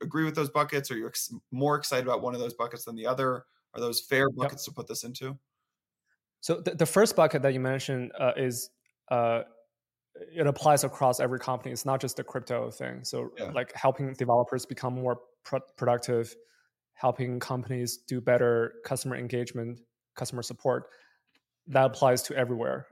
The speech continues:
Speaker 2: uh, not just crypto. And I actually think that, um, helping developers become more productive, that is the single most important,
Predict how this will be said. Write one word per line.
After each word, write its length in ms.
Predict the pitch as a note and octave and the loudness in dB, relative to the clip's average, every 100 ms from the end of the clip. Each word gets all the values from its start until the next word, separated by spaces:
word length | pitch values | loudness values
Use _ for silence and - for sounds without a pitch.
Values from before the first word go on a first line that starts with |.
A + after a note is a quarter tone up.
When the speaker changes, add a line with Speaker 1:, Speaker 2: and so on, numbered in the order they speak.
| _ | _
Speaker 2:
uh, 220 | B2+ A#2 B2 | 0 0 0
not 280 | - B2 A#2 | -4 0 0
just 200 | A#2 - | 0 -6
crypto. 420 | - B2 C2+ C2+ - _ - - _ _ _ _ | -6 -4 -2 -4 -8 _ -20 -20 _ _ _ _
And 240 | C#3 C#3+ - - _ _ - | 2 2 -6 -20 _ _ 4
I 120 | C#3 | 8
actually 280 | F#3+ - A3 | 8 6 4
think 280 | - E3+ | 6 4
that, 280 | D#3 C3 B2+ - - - | 8 6 6 -2 -18 2
um, 380 | B2+ A#2+ A#2+ - - | 6 6 2 -10 -18
helping 400 | - - D3 D#3+ | -4 0 2 0
developers 540 | C#3 B2+ B2+ B2+ C3 - | 2 6 6 4 -4 -4
become 440 | B2+ - C3 C3 | -10 -2 -2 -2
more 460 | B2+ C3 C3 C3+ B2 | -4 -2 2 4 2
productive, 640 | - B2 B2 - A#2 A2+ - _ _ _ - | 0 2 2 0 -4 -4 -18 _ _ _ -2
that 220 | B2+ D3+ | 4 6
is 160 | F3 C#3+ | 6 4
the 100 | C3 | 2
single 440 | - D#3+ D#3 D3+ | 2 4 4 4
most 260 | C#3 C3+ C3 | 4 0 0
important, 600 | A#2+ - B2+ A#2+ B2+ | -6 -2 -2 -2 -8